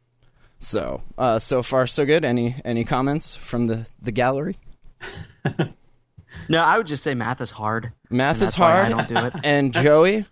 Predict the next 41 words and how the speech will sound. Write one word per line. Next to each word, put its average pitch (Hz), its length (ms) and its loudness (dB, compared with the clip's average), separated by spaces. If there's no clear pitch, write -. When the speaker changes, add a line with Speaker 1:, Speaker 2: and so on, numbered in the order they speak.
Speaker 1:
ch-, - 180 -8
fact - 380 0
check - 240 -4
better. 90 260 -4
<laughs> 139 80 -2
Speaker 2:
Yeah, 165 120 2
I 160 40 2
mean, 180 160 0
blame 208 280 -4
Joey, 117 360 -4
I 113 60 -6
think, 117 240 -8
is 113 160 -6
the 120 120 -2
underlying 117 440 0
message 113 360 -4
here. 117 200 0
Speaker 1:
Right. 131 460 2
I, 156 160 4
I 160 80 2
mean, 160 120 4
if, 151 140 -2
if 151 260 0
you 160 140 0
guys 156 260 4
take 156 280 -2
away 135 200 4
anything 120 420 -2
from 113 200 -2
this 110 140 -4
whole 117 320 0
episode, 95 560 -2
I, 92 220 0
I 107 40 2
want 110 280 0
it 95 80 -6
to - 100 -10
be 110 160 0
that, 95 340 -4
uh, 101 220 -2
just, 98 260 -8